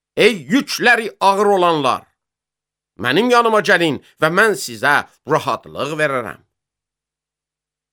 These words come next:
Mənim yuğumu götürün və məndən öyrənin, çünki mən həlim və ürəkdən təvazökaram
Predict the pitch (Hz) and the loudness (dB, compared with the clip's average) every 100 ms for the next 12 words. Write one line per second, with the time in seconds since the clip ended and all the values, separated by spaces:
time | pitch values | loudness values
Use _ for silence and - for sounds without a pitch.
0 | _ _ _ 262 285 302 233 214 180 185 | _ _ _ 2 2 2 0 0 0 -2
1 | 196 170 160 139 151 135 - - 214 202 | -2 -2 -4 -2 -4 -4 -4 -2 0 0
2 | 196 170 113 131 202 - 190 202 170 160 | 0 -2 0 0 0 -4 -6 -6 -8 -8
3 | 147 113 _ _ - 226 - 208 208 269 | -8 -10 _ _ -6 -6 -4 -2 2 2
4 | 254 - 143 160 180 131 _ _ 139 143 | 2 -4 -4 0 0 -2 _ _ 0 0
5 | - _ 131 135 110 - 127 113 _ _ | 0 _ -2 -2 -4 -4 -2 -2 _ _
6 | - 143 139 120 110 110 71 - 104 151 | -4 0 2 0 -4 -12 -14 -8 -4 -4
7 | 113 | -6